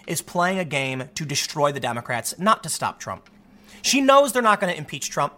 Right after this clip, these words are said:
so she's using it as a weapon against the Democrats.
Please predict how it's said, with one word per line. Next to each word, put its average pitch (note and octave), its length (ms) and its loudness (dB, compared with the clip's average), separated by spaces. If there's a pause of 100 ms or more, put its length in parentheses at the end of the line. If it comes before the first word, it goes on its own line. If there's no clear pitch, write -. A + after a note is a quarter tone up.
(120)
so G3+ 140 0
she's E3 380 -2
using C#4 320 0
it C4+ 80 2
as A#3 160 0
a B3+ 40 -2
weapon F3 380 0
against C3 520 -4
the C#3 60 -8
Democrats. C3+ 600 -4